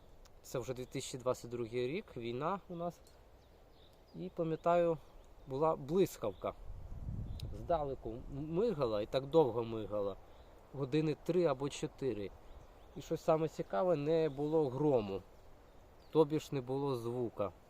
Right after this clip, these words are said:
Вона так мигала, мигала, вже почало темніти. Вона мигає, мигає. І це таке природнє явище.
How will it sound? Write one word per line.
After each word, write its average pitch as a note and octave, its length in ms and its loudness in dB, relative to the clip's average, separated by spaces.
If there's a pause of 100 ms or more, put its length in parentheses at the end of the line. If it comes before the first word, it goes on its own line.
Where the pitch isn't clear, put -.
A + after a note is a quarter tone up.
(720)
Вона C3 180 -2
так - 200 -4
мигала, C#3+ 540 2
мигала, C#3+ 480 0
вже A#2 240 -2 (180)
почало B2+ 380 -2
темніти. D3 720 -2 (480)
Вона A#2+ 200 0
мигає, C3 420 0
мигає. A2 540 -2 (800)
І D3 100 -4
це F3 320 2
таке - 300 0
природнє C#3+ 520 6
явище. A#2 500 12